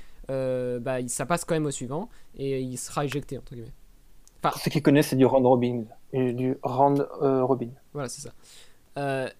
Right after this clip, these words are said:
Speaker 1: et grossièrement, voilà, c'est, c'est ça qui permet de générer les blocs. Mais voilà, les blocs sont i-, juste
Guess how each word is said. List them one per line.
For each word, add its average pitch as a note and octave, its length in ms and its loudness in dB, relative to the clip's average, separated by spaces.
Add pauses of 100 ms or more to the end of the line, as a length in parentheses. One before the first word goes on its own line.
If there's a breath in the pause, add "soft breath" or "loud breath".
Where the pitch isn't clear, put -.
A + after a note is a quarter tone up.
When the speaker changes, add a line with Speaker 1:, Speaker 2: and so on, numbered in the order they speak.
Speaker 1:
et F3+ 100 2
grossièrement, F3+ 340 2
voilà, D3+ 140 2
c'est, C3 120 -6
c'est C#3 200 -2
ça F3 160 0
qui - 80 -14
permet D#3 160 0
de D3 60 -6
générer D3 220 -4
les D3 100 -2
blocs. A#2+ 180 -6
Mais F3 220 0 (100)
voilà, D3 240 0
les C3+ 120 -2
blocs A#3 200 0
sont F3 220 -2
i-, D3 160 -4
juste F3 320 -6